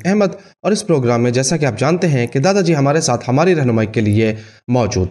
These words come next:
होते हैं। कैलेंडर पर आज पच्चीस जनवरी साल दो हज़ार इक्कीस और आज पीर का दिन। उसी पाक परवरदिगार के लिए तमाम तारीफ़ें जो तमाम जहानों का रब है। नबी करीम सल्लल्लाहु अलैहि वसल्लम की ज़ात अक़दस पर लाखों करोड़ों अरबों खरबों दुरूद और सलाम।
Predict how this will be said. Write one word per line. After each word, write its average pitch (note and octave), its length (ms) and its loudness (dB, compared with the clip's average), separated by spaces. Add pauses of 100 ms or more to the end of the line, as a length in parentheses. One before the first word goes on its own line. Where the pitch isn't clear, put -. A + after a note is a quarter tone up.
होते F#2 200 -6
हैं। G#2 180 -2
कैलेंडर F#3 340 0
पर F3+ 180 0
आज F3 120 -2
पच्चीस F#3 420 -2
जनवरी C#3 300 2
साल C3 200 0
दो A2 80 0
हज़ार A2+ 300 0
इक्कीस F#3 420 -2
और B2 160 2
आज G#2 220 0
पीर F#2+ 260 -4
का G2 60 -8
दिन। F#2+ 160 -10 (100)
उसी E3+ 220 0
पाक G#3 260 0
परवरदिगार F3+ 460 0
के F3+ 100 0
लिए E3+ 160 0
तमाम C3 360 0
तारीफ़ें E3+ 480 0 (380)
जो G3+ 60 -2
तमाम A3 520 2
जहानों B2 360 2
का A2+ 540 -2 (140)
रब A#2 240 0
है। G#2+ 180 0
नबी G#2+ 100 0
करीम A2+ 300 0
सल्लल्लाहु A#2+ 560 0
अलैहि B2 280 2
वसल्लम C3 640 0
की E3+ 120 -2
ज़ात C#3 340 -2
अक़दस F#3 380 -2
पर F3 360 -2 (220)
लाखों G3 280 0
करोड़ों B2 440 0
अरबों A2+ 340 -2
खरबों A2 340 -2
दुरूद G2 200 0
और F#2+ 80 0
सलाम। G2 320 -6